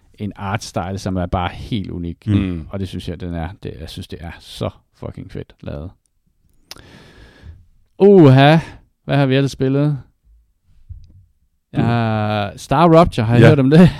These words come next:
Speaker 2: Nej, hvad er det?
Speaker 1: <laughs> Nej, det er også bare sådan et lille spil. Øhm,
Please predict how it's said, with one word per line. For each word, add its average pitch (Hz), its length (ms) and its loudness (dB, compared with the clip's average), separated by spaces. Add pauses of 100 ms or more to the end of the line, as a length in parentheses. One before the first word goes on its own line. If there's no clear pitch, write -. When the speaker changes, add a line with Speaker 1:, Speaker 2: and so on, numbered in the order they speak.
(120)
Speaker 2:
Nej, 127 220 4
hvad 127 140 4
er 131 40 4
det? 131 120 2 (140)
Speaker 1:
<laughs> - 80 -8
Nej, 120 120 -4 (280)
det 135 80 -2
er 120 40 0
også 107 100 -4
bare 113 120 -2
sådan 101 120 -8
et 87 60 -8
lille 92 160 -8
spil. 101 260 -8 (440)
Øhm, 98 720 0